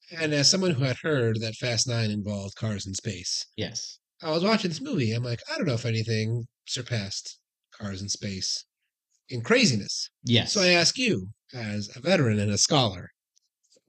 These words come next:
Speaker 1: of the Fast franchise.
Speaker 2: Where's my degree?
Speaker 1: Yes.
Speaker 2: <laughs>
Speaker 1: Did, was there anything in craziness that for you surpassed cars in space?
Speaker 2: So here's the thing. I know people, people have been joking about cars in space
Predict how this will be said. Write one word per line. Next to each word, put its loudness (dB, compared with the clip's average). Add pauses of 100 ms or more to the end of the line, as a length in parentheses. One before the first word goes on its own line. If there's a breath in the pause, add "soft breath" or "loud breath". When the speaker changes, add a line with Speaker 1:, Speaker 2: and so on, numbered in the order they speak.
(360)
Speaker 1:
of 6
the 6
Fast 4
franchise. 2
Speaker 2:
Where's 8
my 10
degree? 8
Speaker 1:
Yes. 8
Speaker 2:
<laughs> -4
Speaker 1:
Did, 6
was 4
there 0
anything 0
in -2
craziness 0
that -4
for -4
you -2
surpassed -6 (300)
cars -2
in -8
space? -6 (240)
Speaker 2:
So 8 (340)
here's -2
the 2
thing. 4 (320)
I 6
know 2
people, 6
people 2
have 4
been 4
joking 4
about 2
cars 2
in 2
space 0